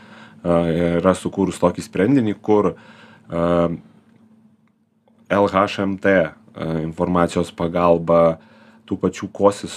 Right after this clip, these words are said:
stotelių, kurias paminėjau, pagalba, mūsų informacijos iš barstytuvų, kiek mes druskos išberiam, ir gis informacija apie šešilingumus, aukštingumus, ta programa visus tuos duomenis surenka, pagal ten tuos orus ir taip toliau, šešėlius,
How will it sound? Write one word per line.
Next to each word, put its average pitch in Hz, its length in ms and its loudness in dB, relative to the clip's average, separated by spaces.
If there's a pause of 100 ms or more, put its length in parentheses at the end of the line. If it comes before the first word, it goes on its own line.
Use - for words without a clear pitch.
stotelių, 85 480 0
kurias 85 240 -6
paminėjau, 85 560 -2
pagalba, 85 800 0
mūsų 92 380 -4
informacijos 92 580 -2
iš 90 80 -6
barstytuvų, 90 540 0
kiek 85 180 -6
mes 85 160 -2
druskos 90 560 -2
išberiam, 87 480 -2
ir 90 460 2 (320)
gis 101 340 -2
informacija 92 600 -2
apie 87 100 -6
šešilingumus, 92 720 -4
aukštingumus, 95 720 0 (540)
ta 110 100 0
programa 101 720 2
visus 95 280 -8
tuos 92 200 -4
duomenis 98 340 0
surenka, 131 800 -2 (380)
pagal 82 280 -8
ten 80 160 -12
tuos 80 240 -12
orus 98 340 0
ir - 60 -18
taip - 240 -10
toliau, 113 240 2
šešėlius, 120 560 0